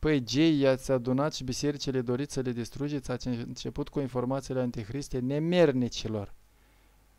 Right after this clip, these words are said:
Um, Darina Ursan, știi câți Jay sunt în mănăstiri? Și ei și ele, de ce crezi că îi separă pe, pe genuri, pe sexe?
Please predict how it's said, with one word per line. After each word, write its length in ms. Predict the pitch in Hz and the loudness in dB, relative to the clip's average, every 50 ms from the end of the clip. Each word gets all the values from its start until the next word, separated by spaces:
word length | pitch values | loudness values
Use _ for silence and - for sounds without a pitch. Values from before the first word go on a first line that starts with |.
| _ _ _ _ _ | _ _ _ _ _
Um, 1160 | - 123 120 123 123 123 123 123 123 120 120 120 120 120 117 120 117 - - - - - - - - - _ - _ _ _ _ _ _ _ _ - 147 135 120 123 123 123 123 127 | -6 -2 0 0 2 2 2 2 2 2 2 2 0 0 0 -2 -4 -6 -10 -14 -18 -20 -20 -20 -20 -20 _ -20 _ _ _ _ _ _ _ _ -10 -10 -10 -10 -10 -12 -12 -2 6
Darina 440 | 135 147 147 151 175 190 185 170 | 8 10 10 10 10 8 8 8
Ursan, 680 | 156 147 139 131 - - - 139 127 123 110 107 107 - - - - | 6 6 6 4 2 2 2 4 4 4 2 0 -4 -6 -14 -20 -14
știi 320 | - - - - 170 170 156 | -10 -8 -2 0 0 0 0
câți 320 | - - 160 147 131 120 117 113 | 0 0 0 0 0 -4 -6 0
Jay 420 | - 156 160 143 139 135 127 131 - _ _ _ _ _ _ _ _ | 4 6 6 6 6 2 0 -6 -10 _ _ _ _ _ _ _ _
sunt 380 | - - - - 156 147 127 - | -10 -8 -4 -2 0 0 0 0
în 100 | 135 135 | 0 2
mănăstiri? 800 | 135 135 131 131 131 123 - - - 208 208 190 - - - - - - _ _ _ _ _ _ _ _ | 2 2 4 4 2 2 0 -2 -2 0 0 0 -2 -4 -10 -14 -20 -20 _ _ _ _ _ _ _ _
Și 380 | - - - - 139 131 135 151 | -8 -4 -2 -2 0 0 2 2
ei 140 | 151 139 127 | 2 2 2
și 420 | - - - 135 127 120 123 151 | 0 -2 -2 -2 -2 0 2 4
ele, 340 | 165 160 135 123 110 104 - - | 4 4 4 2 -2 -4 -8 -10
de 180 | - 123 143 | -4 -2 -2
ce 200 | 139 - 170 165 | 0 2 0 0
crezi 260 | - - 139 123 113 | 0 0 -2 -4 -4
că 80 | - 123 | -4 -6
îi 140 | 117 117 113 | -6 -6 -4
separă 460 | - - 127 113 - 123 120 113 110 | -4 -4 -4 -2 0 0 0 0 -2
pe, 520 | - - 120 110 107 107 107 107 110 123 - - - - - _ - - | -4 -6 -6 -4 -4 -4 -4 -6 -6 -10 -12 -18 -20 -20 -20 _ -20 -8
pe 260 | - 135 123 113 107 104 | -2 -2 -2 -2 -2 -4
genuri, 540 | 107 117 139 131 117 110 113 110 107 - - | -2 2 4 4 4 4 0 -2 -4 -6 -8
pe 120 | - 113 107 | -8 -8 -6
sexe? 680 | - - - 139 127 107 - - - 113 101 92 | -6 -2 0 0 0 0 0 -4 -8 -8 -8 -8